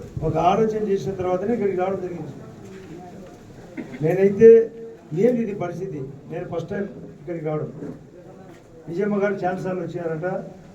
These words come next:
మా భూపేష్ కూడా ఇదే మొదటిసారి అని చెప్తున్నాడు. నేను కూడా ఎంపీగా కంటెస్ట్ చేసిన, భూపేష్ కూడా కంటెస్ట్ చేసినాడు. అన్ని దృష్టిలో పెట్టుకొని, భక్తులు దృష్టిలో పెట్టుకొని, ఇక్కడ ఉండే బాధను దృష్టిలో పెట్టుకొని, పరిస్థితులు దృష్టిలో పెట్టుకొని, ఇది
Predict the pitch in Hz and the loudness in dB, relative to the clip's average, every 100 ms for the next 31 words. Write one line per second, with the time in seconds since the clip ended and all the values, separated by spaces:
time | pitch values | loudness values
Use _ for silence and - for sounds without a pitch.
0 | - 156 160 - - - - 175 170 170 | -10 -4 0 0 0 0 0 -2 -2 -2
1 | 160 160 156 156 147 139 - 139 120 120 | -2 -4 -2 -2 -2 -4 -4 -4 -6 -10
2 | - - 131 120 110 98 92 - - - | -16 -16 -16 -18 -18 -20 -20 -20 -20 -20
3 | - - - 196 143 139 143 170 190 196 | -20 -20 -20 -16 -14 -10 0 0 2 4
4 | 180 175 196 196 180 180 170 175 175 185 | 4 4 4 4 2 0 0 -2 0 -2
5 | 226 - - - - - 170 190 190 180 | -2 -6 -14 -18 -18 -4 2 4 4 2
6 | 185 170 165 160 156 139 143 120 - - | -2 -2 -4 -6 -6 -6 -4 -6 -8 -14
7 | - - - - - - 233 226 214 202 | -20 -20 -20 -20 -14 -2 2 4 2 -2
8 | 220 214 190 160 190 196 226 247 - 214 | 0 0 0 0 0 0 0 0 -2 -2
9 | 175 180 190 175 160 170 170 202 175 175 | -2 -2 -2 -4 -6 -6 -6 -4 -4 -2
10 | 190 147 - - - 147 185 202 185 175 | 0 0 -4 -14 -4 4 4 4 0 0
11 | 185 160 156 147 160 175 208 - - - | -2 -2 -4 -4 -4 -4 -4 -8 -14 -20
12 | - - - - - 151 165 - 226 220 | -20 -20 -20 -20 -4 2 2 2 -2 -2
13 | 180 180 185 185 156 175 196 277 - - | -2 -2 0 -2 -4 -4 -2 -4 -8 -16
14 | - - 175 190 | -20 -16 -8 -8